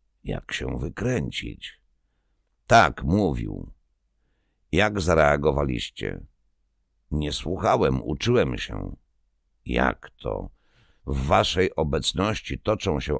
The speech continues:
antyradzieckie rozmowy, a wy nie słuchacie?” „Słuchaliście. W przeciwnym razie nie potwierdzilibyście, że wasz znajomy faktycznie to mówił”.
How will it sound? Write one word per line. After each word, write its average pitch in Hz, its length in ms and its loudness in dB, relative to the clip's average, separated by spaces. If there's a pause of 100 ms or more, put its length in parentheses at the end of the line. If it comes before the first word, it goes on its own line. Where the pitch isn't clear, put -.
antyradzieckie 87 840 -2
rozmowy, 82 600 2
a 69 120 -2
wy 90 160 2
nie 85 160 0
słuchacie?” 62 760 -4 (1080)
„Słuchaliście. 80 1400 2 (420)
W - 80 -20
przeciwnym 101 680 2
razie 85 400 4
nie 90 120 2
potwierdzilibyście, 95 1080 0
że 80 140 2
wasz 85 320 2
znajomy 82 460 4
faktycznie 92 600 -4
to 104 120 4
mówił”. 58 580 0